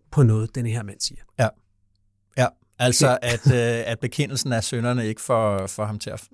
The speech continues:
Speaker 2: at, at være mere ærlig og troværdig i,
Speaker 1: Ja,
Speaker 2: i
Speaker 1: altså,
Speaker 2: sidste
Speaker 1: det,
Speaker 2: ende.
Speaker 1: det sidste voldshandling ligger meget få måneder tilbage, så vidt jeg læser bogen, fra mens han stadigvæk sad i fængsel her. Han blev løsladt for, for ikke så længe siden.
Speaker 2: Ja.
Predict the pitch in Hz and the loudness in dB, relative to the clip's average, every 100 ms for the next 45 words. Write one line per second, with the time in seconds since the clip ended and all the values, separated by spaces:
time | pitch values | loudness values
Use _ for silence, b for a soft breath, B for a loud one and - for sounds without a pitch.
0 | 117 107 98 98 104 101 98 101 101 110 | -2 0 -2 -6 -8 -6 -6 -4 -2 -2
1 | - 101 101 113 117 107 98 - 101 92 | -2 0 2 2 0 -2 -4 -4 0 2
2 | 117 117 113 104 95 - 110 123 120 113 | 2 -4 -6 -6 -6 -2 0 0 -2 -2
3 | 143 - 180 - 139 139 151 156 139 120 | -2 2 4 4 4 4 4 2 4 4
4 | 107 143 139 101 151 - 165 139 120 208 | 4 2 2 4 2 2 0 4 6 6
5 | - 147 - 147 - 135 143 131 139 139 | 4 0 -2 -4 -2 -2 2 2 2 -2
6 | - 135 147 147 127 107 123 117 - 151 | 0 0 -2 -2 2 4 4 2 0 2
7 | 143 147 135 117 135 135 156 127 139 127 | 2 2 2 2 -2 -4 0 0 0 0
8 | 117 135 165 135 - 131 127 131 147 127 | 0 -2 -4 -6 -6 -8 -8 -8 -6 -6
9 | 139 147 151 - 107 | -6 -8 -8 0 0